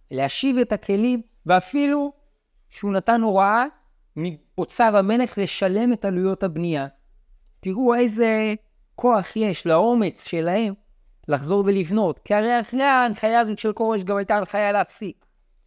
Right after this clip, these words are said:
והייתה שטנה בימי אחשוורוש. אבל היה צריך את האומץ הזה לחזור ולבנות, בלי שדריווש נתן איזו הוראה מיוחדת. לחזור ולבנות, ואז כיוון שהלכו ושאלו אותו, אמר, "כן, נכון, באמת הייתה הוראה כזאת, אתם יכולים להמשיך לבנות."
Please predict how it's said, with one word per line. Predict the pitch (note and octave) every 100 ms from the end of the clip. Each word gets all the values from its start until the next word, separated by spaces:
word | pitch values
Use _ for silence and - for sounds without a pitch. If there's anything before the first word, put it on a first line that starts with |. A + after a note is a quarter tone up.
| _
והייתה | D3+ F3+ A3 G3
שטנה | - G3+ G3+ G3
בימי | G3 G3+
אחשוורוש. | F#3+ F#3+ G3 G3+ G#3 E3 - _ _ _ _ _ -
אבל | G3
היה | B3
צריך | B3 B3+ G#3
את | A#3
האומץ | A3+ A#3 -
הזה | G3 F3+
לחזור | D3+ E3 G3+
ולבנות, | F#3 E3 C#3+ F3+ G#3 -
בלי | F3 D4 E4
שדריווש | - C4 G3+ G3 F#3+ F#3 F#3
נתן | E3 E3+
איזו | E3+ D3
הוראה | D#3+ D3+ D#3
מיוחדת. | D#3 D3 B2 D3+ B2 A#2 _ _ _ _ _ _ _ -
לחזור | C#3+ - G3 G3
ולבנות, | F3 D#3 G3+ D#4+ F4+ _ _ _ _ _ -
ואז | A3 E4+ A#3+
כיוון | - G#3+ C4+ A#3+
שהלכו | A3+ - C4+
ושאלו | C#4 C#4+ C#4+
אותו, | D4+ C#4
אמר, | C4+ C#4+
"כן, | - E4
נכון, | C#4 A#3+ E4 C4+
באמת | A#3 C#4 C4+
הייתה | G#3 A#3+
הוראה | A3+ G#3 A3+
כזאת, | A3+ A#3 A3 G#3
אתם | F#3+
יכולים | F3 G#3 G3
להמשיך | F#3 - F3 F#3
לבנות." | D#3+ E3